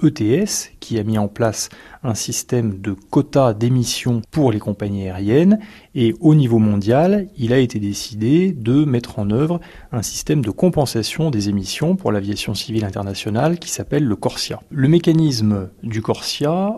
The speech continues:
repose sur le fait que les compagnies aériennes vont chercher à compenser leurs émissions polluantes en achetant ce qu'on appelle des crédits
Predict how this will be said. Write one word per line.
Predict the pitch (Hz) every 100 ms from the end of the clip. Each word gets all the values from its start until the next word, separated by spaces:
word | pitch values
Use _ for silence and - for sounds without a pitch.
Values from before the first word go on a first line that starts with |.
| -
repose | 123 135 135 135 123 110 101 107 -
sur | - - 135 104
le | 107
fait | 104 - 160 170
que | - 135
les | 113 104
compagnies | - 139 127 120 101
aériennes | 95 95 117 156 185 190
vont | 123 120 139
chercher | - 143 - 139 117 -
à | 123
compenser | - 208 196 143 117 - 113 101 - -
leurs | 123 110 120
émissions | 127 117 113
polluantes | 104 101 101 131 180 190 -
en | 127 117
achetant | 143 - - 135 165 202 - -
ce | - 127
qu'on | 123
appelle | 113 110 156 143
des | 113
crédits | 104 - - 165 127 196